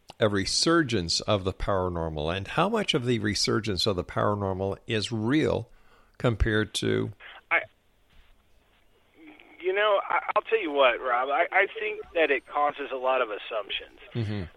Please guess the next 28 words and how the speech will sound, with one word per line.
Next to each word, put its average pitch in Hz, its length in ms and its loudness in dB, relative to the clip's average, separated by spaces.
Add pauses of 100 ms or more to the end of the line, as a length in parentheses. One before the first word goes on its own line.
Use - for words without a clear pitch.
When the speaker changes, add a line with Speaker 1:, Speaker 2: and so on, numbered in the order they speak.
(120)
Speaker 2:
I 143 120 2 (100)
think 180 180 0
it 143 100 4
also 143 380 0
causes 139 520 -2 (180)
a 131 80 -2
lot 131 320 4
of 123 280 0 (340)
so-called 135 500 2
experts 120 560 -4 (240)
to 110 460 -4 (840)
come 156 180 2
into 120 200 0
light, 110 380 2 (300)
where 127 340 6 (480)
when 165 100 0
it 160 140 -2
comes 233 260 0
to 139 200 0 (260)
paranormal 147 520 2
research, 120 640 -2
I, 131 320 4
I 147 120 -2
feel 190 160 6
like 147 220 6
the 131 80 -8
word 127 340 0
expert 120 500 -4